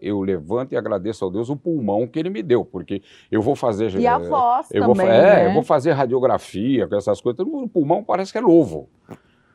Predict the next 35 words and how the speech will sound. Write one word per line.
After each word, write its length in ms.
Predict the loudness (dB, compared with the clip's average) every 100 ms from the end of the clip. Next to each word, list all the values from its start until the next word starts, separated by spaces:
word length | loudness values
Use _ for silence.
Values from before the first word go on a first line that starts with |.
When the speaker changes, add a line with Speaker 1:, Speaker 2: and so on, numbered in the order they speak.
| _ -14
Speaker 1:
né? 300 | -6 -4 -4
E, 800 | -2 -2 0 0 0 0 0 -2
e 100 | 0
eu 100 | 0
queria 300 | 2 2 2
fazer, 560 | 0 -4 -4 -4 -4 -4
eu 120 | -4 -2
tinha 180 | -4
parado 400 | -4 -2 -2 -4
de 80 | -10
fumar, 400 | -10 -6 -6 -8 -14 _ _ _ _ _ _ _ _ _ _ _ _ -6
e, 880 | -4 -2 0 0 -2 -2 -4 -4 -6
e 100 | -6
queria 260 | -2 0
fazer 880 | 0 -2 -2 -2 -2 -4 -6 -6 -8
com 160 | -10 -8
que 60 |
as 100 | -6
pessoas, 640 | -6 -6 -4 -8 -10 -20 -18
eu, 720 | -16 -16 -14 -8 -6 -4 -4
eu 80 | -4
queria 160 | -8
conscientizar 640 | -8 -8 -8 -12 -8 -4 -4
as 120 | -4
pessoas, 460 | -10 -6 -6 -8 _ _ _
e, 160 | -10 -6
e 100 | -4
tem 160 | -2 0
uma 200 | 0 -2
coisa 500 | 0 0 0 -6 -10
que, 280 | -8 -6 -2
às 220 | -4 -2
vezes, 400 | -2 -2 -4 -8
na 140 | -8
vida, 520 | -8 -6 -8 -8 -12